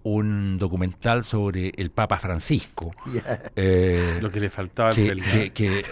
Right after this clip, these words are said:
Speaker 1: a ver, exactamente, ¿no? O
Speaker 2: <laughs>
Speaker 1: sea,
Speaker 2: Lo único
Speaker 1: no,
Speaker 2: que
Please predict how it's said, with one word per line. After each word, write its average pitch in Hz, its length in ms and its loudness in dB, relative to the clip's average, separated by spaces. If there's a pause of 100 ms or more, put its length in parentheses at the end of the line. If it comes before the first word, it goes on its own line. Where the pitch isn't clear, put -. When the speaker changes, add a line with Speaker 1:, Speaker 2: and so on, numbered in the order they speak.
Speaker 1:
a 117 100 4
ver, 110 220 2 (260)
exactamente, 95 920 2
¿no? 113 160 4
O 101 160 -2
Speaker 2:
<laughs> - 60 4
Speaker 1:
sea, 120 180 6
Speaker 2:
Lo 208 120 12
único 190 220 12
Speaker 1:
no, 160 60 8
Speaker 2:
que 220 120 12